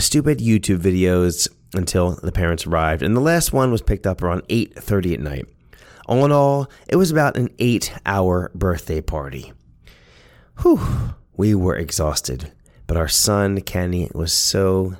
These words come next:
thankful. He loved his sixteen-year-old party, and it felt great to do that for him. And I may have gotten a new potential huge client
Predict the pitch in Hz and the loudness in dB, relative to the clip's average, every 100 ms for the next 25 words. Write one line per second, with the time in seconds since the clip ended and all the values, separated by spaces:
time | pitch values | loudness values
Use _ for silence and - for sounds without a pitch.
0 | - - 92 85 - 87 85 82 87 87 | -16 -6 -4 -4 -4 -2 -2 -4 -6 -6
1 | 87 87 90 90 90 98 - 80 - - | -2 -2 0 2 0 -2 -4 -4 -2 -4
2 | - 92 87 85 82 78 73 73 80 - | -4 -2 0 -2 -4 -4 -4 -4 -8 -12
3 | - - - 95 87 98 90 - 87 67 | -20 -16 -6 -4 -2 0 0 0 -2 -2
4 | - 78 80 73 - - 76 71 62 - | -6 -2 -2 -2 -8 -10 -8 -8 -10 -14
5 | - _ - - - 147 127 92 107 - | -20 _ -20 -10 -2 0 2 2 -2 -6
6 | - _ _ _ _ _ - 127 101 82 | -16 _ _ _ _ _ -2 0 2 0
7 | 82 - 98 104 101 98 90 90 98 - | -2 -2 0 0 -2 -4 -4 -2 -2 -2
8 | 101 92 101 95 82 - 101 - 95 92 | 0 2 2 2 0 -2 -4 -2 -4 -2
9 | 87 82 - - 170 104 98 92 - - | -4 -4 -6 0 2 2 0 -2 -4 -6
10 | 127 139 98 64 62 | -4 -2 -2 -4 -6